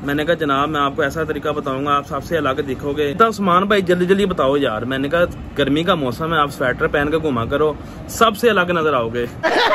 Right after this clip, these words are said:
आप बताएं, मैंने उसको सही मशवरा दिया या नहीं, कमेंट में बताना।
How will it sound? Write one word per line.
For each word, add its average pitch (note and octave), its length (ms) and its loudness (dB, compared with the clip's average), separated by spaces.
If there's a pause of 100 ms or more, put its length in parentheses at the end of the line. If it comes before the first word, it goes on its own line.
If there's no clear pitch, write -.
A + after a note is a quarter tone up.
(2750)
आप F#3 80 2
बताएं, F#3 320 2
मैंने F#3+ 180 2
उसको F#3 180 2
सही E3+ 220 0
मशवरा E3+ 300 2
दिया E3+ 200 0
या F3 160 0
नहीं, A#2 260 -4 (600)
कमेंट F#3+ 280 2
में A3 120 0
बताना। A#2+ 400 -2